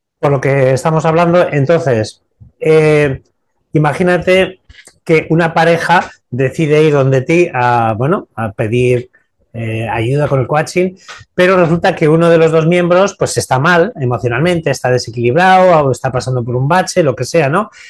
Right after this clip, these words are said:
Eh, ¿sería aconsejable en, en tu terapia primero tratar a esa persona y luego a los dos?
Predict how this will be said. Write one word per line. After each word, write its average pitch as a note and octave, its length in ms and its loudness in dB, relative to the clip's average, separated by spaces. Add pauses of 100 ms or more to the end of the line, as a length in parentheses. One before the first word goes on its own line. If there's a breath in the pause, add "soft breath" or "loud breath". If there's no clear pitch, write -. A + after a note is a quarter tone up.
(200 loud breath)
Eh, E3 400 4
¿sería F3 240 0
aconsejable F#3+ 720 0
en, D3 580 0
en C3+ 160 -2
tu C#3 120 -2
terapia E3 460 0
primero D#3 360 2
tratar F3 500 0
a D3+ 100 2
esa E3 260 -2
persona D#3+ 540 -2
y D3+ 80 -4
luego D#3+ 180 4
a D#3 60 2
los D3+ 160 0
dos? G#3+ 320 -4